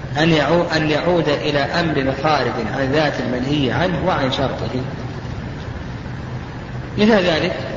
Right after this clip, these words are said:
كما تقدم، لو صلى وعليه عمامة حرير، أو صلى وعليه خاتم ذهب، نعم، آه، آه، نعم، أو،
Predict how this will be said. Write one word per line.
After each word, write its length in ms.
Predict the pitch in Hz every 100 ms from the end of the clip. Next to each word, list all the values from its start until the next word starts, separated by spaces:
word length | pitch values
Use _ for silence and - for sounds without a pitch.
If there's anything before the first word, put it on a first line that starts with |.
| - - -
كما 180 | 233 180
تقدم، 520 | 175 151 139 160 170 - - - - - - -
لو 160 | 170 170
صلى 500 | 180 175 170 170 156
وعليه 320 | 139 151 156 147 147
عمامة 400 | 147 143 135 - -
حرير، 240 | 147 170 - - - - - - - - -
أو 180 | 165 160
صلى 440 | 151 165 160 160 151
وعليه 600 | 139 139 147 139 147 156 - - - - -
خاتم 440 | 160 156 135 147
ذهب، 500 | 135 151 156 160 165 170 - - - - - -
نعم، 220 | 120 151 147 -
آه، 180 | 143 123 - - - - - - - - 131
آه، 520 | 135 135 135 135 131 131 135 131 - -
نعم، 220 | 123 135 131 - - - - 151
أو، 380 | 156 160 156